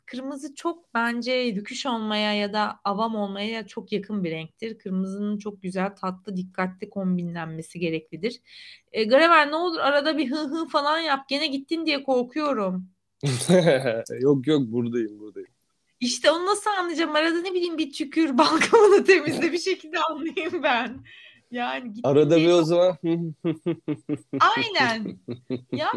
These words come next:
Speaker 1: daha
Speaker 2: falan
Speaker 1: demin
Speaker 2: diye.
Speaker 1: çünkü ben bayağı konuştum öyle. Eğer kayıt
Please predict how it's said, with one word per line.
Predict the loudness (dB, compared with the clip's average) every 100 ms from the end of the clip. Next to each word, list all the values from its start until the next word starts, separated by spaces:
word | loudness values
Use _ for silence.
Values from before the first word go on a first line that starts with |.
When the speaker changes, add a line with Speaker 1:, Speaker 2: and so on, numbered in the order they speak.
| -6 -2
Speaker 1:
daha | 0
Speaker 2:
falan | 2
Speaker 1:
demin | 0 -4
Speaker 2:
diye. | -8
Speaker 1:
çünkü | -12 -10 -6
ben | -4
bayağı | -2 -2 -4
konuştum | -10 -12 -12 -14 -8 -4
öyle. | -4 -2
Eğer | -2 -2 -4
kayıt | -10 -10